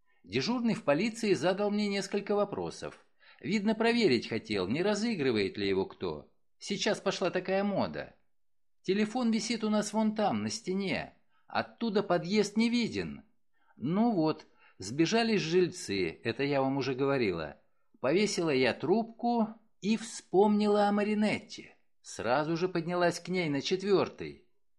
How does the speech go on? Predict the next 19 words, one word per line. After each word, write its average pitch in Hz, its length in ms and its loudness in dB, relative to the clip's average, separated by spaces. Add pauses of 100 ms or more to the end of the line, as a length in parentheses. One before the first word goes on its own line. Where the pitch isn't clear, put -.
(260)
«Так, 92 720 0 (300)
благодарю, 92 760 -2
мадам. 104 640 0 (500)
Разрешите 127 800 0
мне 120 180 0
позвонить 101 580 -2
от 85 160 -2
вас?» 87 460 -4 (640)
Мегре 151 400 -2
позвонил 175 520 0
к - 60 -14
себе 135 300 0
в 156 60 2
уголовную 117 560 2
полицию. 87 800 -6 (720)
«Алло, 101 640 2 (640)
это 87 340 0
ты, 147 220 -4
Люка? 127 600 0